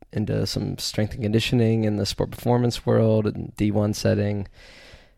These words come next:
then transitioning out of that into teaching, then back to CrossFit, and it's really been a, a roller coaster from there. Uh, credentials, let's see, the CrossFit Level three,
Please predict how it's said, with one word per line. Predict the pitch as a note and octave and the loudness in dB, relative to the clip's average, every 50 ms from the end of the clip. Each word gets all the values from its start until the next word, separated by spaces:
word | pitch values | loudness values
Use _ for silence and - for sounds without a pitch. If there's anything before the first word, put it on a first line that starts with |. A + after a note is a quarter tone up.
| _ _ _ _ _ - - - - _ - | _ _ _ _ _ -20 -20 -20 -20 _ -18
then | - - E2+ F2+ G2+ | -10 -6 -6 -4 -4
transitioning | - - A#2 A2+ G#2+ A2 G2+ - A2 G#2 G#2 A2 | -2 -2 0 0 2 0 0 0 0 0 2 2
out | B2 B2+ A#2+ | 4 4 4
of | G#2+ G#2 | 2 0
that | G2 F#2 F#2 F2+ | -2 -2 -4 -4
into | F#2+ F#2 F#2 G2 | -6 -6 -6 -4
teaching, | - - - C#3+ C3+ - - A#2 G2 G2 G2 F#2+ | -4 -2 -4 -4 -2 0 0 0 0 0 -2 -4
then | F2+ F#2 G2 G2+ | -4 -4 -4 -2
back | G2+ G#2+ B2+ - | 0 0 0 0
to | - - | -4 -4
CrossFit, | - - A2 G#2+ - - - - - G2+ G#2 G#2+ G#2 G#2 A2 G#2+ | -2 0 0 0 0 -4 -4 -2 -2 0 0 0 0 -2 -4 -4
and | - - - - - - - - - - - - - - - _ _ - | -6 -8 -8 -8 -8 -8 -8 -8 -6 -8 -8 -8 -10 -20 -20 _ _ -20
it's | - - - - | -18 -10 -4 -2
really | G#2+ G#2+ | 0 0
been | G#2 G2+ G#2 G#2 | 0 0 0 0
a, | G#2 G2+ G2 F#2+ | 0 -2 -2 -2
a | - G2 | -2 -2
roller | G2+ G#2 G2+ G#2 G#2 | 0 0 0 0 0
coaster | - - G#2 G2+ - - | 0 0 -2 -2 -2 -4
from | - - G2+ G2 G2+ | -8 -8 -6 -4 -2
there. | G#2 G2+ G2 F#2+ F#2+ G#2+ - - - - | -2 -2 -2 -4 -6 -8 -12 -16 -14 -10
Uh, | - F2+ E2+ F2 F#2 | -8 -6 -4 -6 -6
credentials, | - - - G#2 G2 G#2+ G#2+ - - A#2 A2 A2 A2+ A#2 - - - - - | -6 -6 -6 -4 -2 -4 -4 -4 -4 -4 -4 -4 -4 -6 -8 -8 -10 -10 -10
let's | A#2 G2+ F#2+ - | -10 -10 -10 -10
see, | - A2 G2+ G2 F#2+ | -10 -8 -8 -8 -8
the | F2 G2+ G2 F#2+ F#2 F#2 F#2 F2+ F#2 F#2 - - - - - - - - - - - - - _ _ _ _ _ - | -6 -6 -4 -4 -4 -4 -4 -4 -6 -8 -10 -14 -20 -20 -20 -20 -20 -20 -20 -20 -20 -20 -20 _ _ _ _ _ 0
CrossFit | - G#2+ - - - | 0 2 2 2 0
Level | F2 G2+ F#2+ G2 | 0 0 -2 -2
three, | - - A2 A2+ A#2+ B2 | -2 0 2 2 4 2